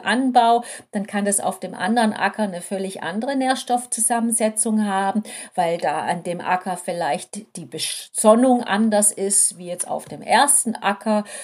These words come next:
oder weil der Boden ein anderer ist. Und dann merkt man schon, dass es da Unterschiede gibt. Und wenn ich mir dann noch angucke, was dann in meinem Körper passiert,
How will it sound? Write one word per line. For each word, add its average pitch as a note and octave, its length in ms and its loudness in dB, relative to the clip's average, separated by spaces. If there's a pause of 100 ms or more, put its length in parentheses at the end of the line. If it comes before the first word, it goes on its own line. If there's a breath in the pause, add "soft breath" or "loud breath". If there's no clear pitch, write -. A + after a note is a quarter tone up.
(180 loud breath)
oder F#3+ 480 8
weil F#3 220 6
der D#3 180 0
Boden B3+ 440 0
ein G#3 280 0
anderer G#3 500 2
ist. G#3 220 -2 (260 loud breath)
Und A3 80 0
dann A3 80 4
merkt B3+ 240 6
man F4+ 140 -2
schon, D4+ 180 -2
dass C4 220 0
es A#3 120 0
da A3 140 -4
Unterschiede C#4 720 -4
gibt. E4+ 260 -12 (220 loud breath)
Und G3+ 140 -6
wenn F#3+ 100 -8
ich F#3 160 -10
mir F#3 220 -6
dann A#3 160 4
noch E4 180 -2
angucke, C4+ 640 -4 (260 loud breath)
was G#3 220 2
dann G3+ 200 -2
in F#3 120 -8
meinem D#3+ 320 -8
Körper F4 400 2
passiert, A3 760 0